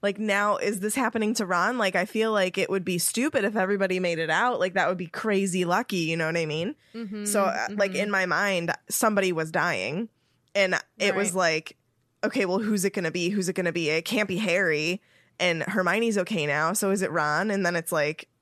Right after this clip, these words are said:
Speaker 1: "Is it gonna be Neville?" Like, when we get to that part later, like, it's just, ugh. This episode is such a freaking whirlwind. Like,
Speaker 2: Mm-hmm.
Speaker 1: oh my God.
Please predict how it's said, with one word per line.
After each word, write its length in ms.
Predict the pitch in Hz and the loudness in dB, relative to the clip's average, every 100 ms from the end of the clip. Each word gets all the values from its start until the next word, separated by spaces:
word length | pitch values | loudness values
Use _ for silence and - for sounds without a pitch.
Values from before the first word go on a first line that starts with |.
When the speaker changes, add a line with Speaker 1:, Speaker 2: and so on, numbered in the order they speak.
| - | -4
Speaker 1:
"Is 180 | 208 202 | -2 0
it 80 | 196 | 0
gonna 200 | 220 208 | 0 0
be 140 | 185 | 0
Neville?" 460 | 165 151 160 214 240 | 0 0 2 2 2
Like, 140 | 185 | 0
when 120 | 196 | 0
we 100 | 185 | -2
get 120 | 175 180 | -2 -2
to 80 | 160 | 0
that 200 | 156 - | 0 0
part 420 | 226 180 170 151 | 0 0 -2 -4
later, 380 | 151 165 226 240 | -4 -2 -2 0
like, 140 | 214 | 0
it's 220 | 202 202 | -2 -4
just, 320 | - 208 - - - | -2 -2 -2 -6 -6
ugh. 220 | 226 214 - _ _ _ _ _ _ | -6 -6 -12 _ _ _ _ _ _
This 180 | 190 - | -6 -2
episode 440 | 196 202 226 240 226 | -2 -2 -2 -2 0
is 80 | |
such 320 | - - 185 - | 0 0 -2 -4
a 100 | 190 | -8
freaking 480 | - 196 185 185 | -4 -4 -4 -4
whirlwind. 640 | 170 156 156 147 123 165 196 | -2 -2 0 -2 -2 -4 -4
Like, 340 | 147 151 - - _ _ _ _ _ _ _ - | -2 -4 -8 -18 _ _ _ _ _ _ _ -16
Speaker 2:
Mm-hmm. 280 | 220 202 196 | -12 -8 -4
Speaker 1:
oh 100 | 180 | -4
my 140 | 151 190 | -2 -4
God. 360 | 50 - 226 | -6 -6 -8